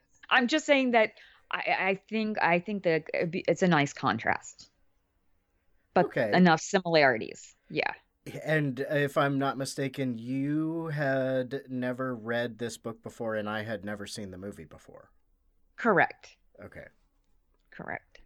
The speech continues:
Speaker 2: Look at us.
Speaker 1: Yeah.
Speaker 2: Mm.
Speaker 1: Yes. So.
Speaker 2: I first, well, uh, since, would, I don't know if you wanna do this as we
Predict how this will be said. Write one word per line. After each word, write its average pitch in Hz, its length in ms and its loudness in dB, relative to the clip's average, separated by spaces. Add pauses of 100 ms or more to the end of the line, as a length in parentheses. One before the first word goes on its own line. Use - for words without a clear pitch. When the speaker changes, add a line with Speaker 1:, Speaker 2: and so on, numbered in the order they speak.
(160)
Speaker 2:
Look 101 120 -18
at 82 80 -16
us. - 400 -14 (800)
Speaker 1:
Yeah. 143 320 -2 (760)
Speaker 2:
Mm. 143 240 -6 (480)
Speaker 1:
Yes. 156 440 2 (360)
So. 156 480 6 (480)
Speaker 2:
I 165 160 4
first, 165 420 -4
well, 143 280 0 (300)
uh, 143 140 -8
since, - 560 -10
would, 139 240 -6
I 131 140 -6
don't 131 120 -2
know 127 120 0
if 120 120 -6
you 127 80 -8
wanna 120 200 -6
do 120 160 -8
this 107 280 -8 (100)
as 113 260 -4
we 101 320 -10